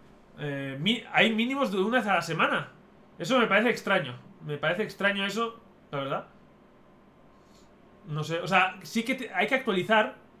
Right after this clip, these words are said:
de vez en cuando. No hay que hacer como de golpe así enseñarlo. Pero una vez a la semana que ponga una limitación me parece extraño, porque igual una persona una semana no puede y otra persona,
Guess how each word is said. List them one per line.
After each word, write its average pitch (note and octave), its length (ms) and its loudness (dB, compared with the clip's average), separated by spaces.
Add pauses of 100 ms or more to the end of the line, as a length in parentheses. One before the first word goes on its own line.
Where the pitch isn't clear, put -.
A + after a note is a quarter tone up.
de D#3+ 160 -2
vez F#3 140 0
en G3 120 -2
cuando. G3+ 420 2 (420)
No E3+ 120 2
hay G#3+ 100 6
que A3+ 60 4
hacer G#3+ 200 2
como F#3+ 400 -4 (380)
de E3+ 120 4
golpe F#3+ 320 6
así G3+ 200 0
enseñarlo. F#3+ 600 -2 (600)
Pero E3 480 6
una D#3+ 240 0
vez A3+ 160 4
a G#3 40 0
la F#3+ 60 2
semana F3+ 300 -2
que F#3+ 100 -10
ponga F#3+ 160 -4
una G#3+ 100 0
limitación F#3 400 -2
me G#3+ 100 -2
parece F3+ 200 2
extraño, D#3+ 400 -2
porque D3 200 -6
igual E3+ 200 4
una G3+ 220 0
persona F#3+ 320 2
una E3 180 -2
semana F3+ 300 -4
no E3+ 120 -2
puede F#3+ 300 4
y E3+ 80 2
otra F3 180 0
persona, F3+ 360 -2